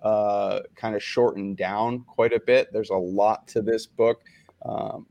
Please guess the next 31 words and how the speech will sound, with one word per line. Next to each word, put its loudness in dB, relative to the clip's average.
but 0
that 2
history 0
of 0
anti-smoking -4
is 0
in -2
here, -4
and, -8
and -6
Jacob -2
does -2
a -4
really -2
good -6
job -2
covering 0
it. -4
I 6
would 2
like 2
to -2
really, 4
when -4
we -2
talk 2
about 0
the -6
history 0
of 0
anti-smoking, -4